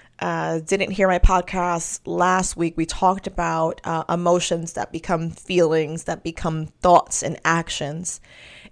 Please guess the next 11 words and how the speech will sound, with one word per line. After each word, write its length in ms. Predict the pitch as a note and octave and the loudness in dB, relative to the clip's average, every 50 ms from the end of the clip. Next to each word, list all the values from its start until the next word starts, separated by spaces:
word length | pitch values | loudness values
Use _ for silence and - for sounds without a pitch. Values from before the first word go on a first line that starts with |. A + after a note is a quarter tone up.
| _ - | _ 0
And 400 | F3 F3+ F3 E3+ E3 E3 E3 D#3+ | 2 4 4 4 2 2 0 0
so 640 | - - F#3 E3+ E3 F3 E3+ E3 E3 E3 E3+ - - _ _ _ _ _ - - D#2 - - _ _ _ _ _ - | 0 2 4 4 4 4 4 2 2 0 -2 -4 -8 _ _ _ _ _ -8 -8 -8 -8 -10 _ _ _ _ _ 4
if 240 | F#3+ F#3+ F3+ - - | 4 4 4 4 0
we're 220 | F#3 F#3+ F#3 F3 | 6 8 8 8
allowing 480 | F3 F#3 F#3 G3+ G#3 G#3+ A3 A3 G#3 G3+ | 8 8 6 6 6 6 6 4 4 4
those 460 | F#3+ F#3 F3+ E3+ - - - - - _ _ _ _ _ | 4 4 4 4 2 0 -2 -2 -6 _ _ _ _ _
negative 720 | - F#3 G3 F#3+ F#3+ F#3 F#3 F#3 F#3+ F#3 F#3 F3 F3 F3 - _ _ _ _ _ _ _ | -4 -2 2 6 6 6 6 6 4 4 4 4 2 0 -2 _ _ _ _ _ _ _
thoughts, 760 | - F#3+ F3+ F3 F3 F3 E3 - - _ - - - - - - _ _ _ _ _ _ - | 4 6 8 8 8 6 4 2 -2 _ -10 -8 -8 -8 -10 -14 _ _ _ _ _ _ -6
uh, 360 | - F3+ F3+ F3 E3+ E3 E3 D#3+ | -2 -2 0 0 2 0 0 0
to 840 | - - - - G3+ F#3 F3+ F3+ F3 E3+ E3+ E3 E3 E3 E3 E3 - - | 0 -2 2 4 4 4 6 6 6 4 4 4 4 4 2 0 -2 -8
cloud 720 | - - - F#3+ F3 F3 E3+ F3 F3+ F3 F3 F3 F3 F#3+ | -4 0 2 4 4 4 4 4 6 6 6 6 4 4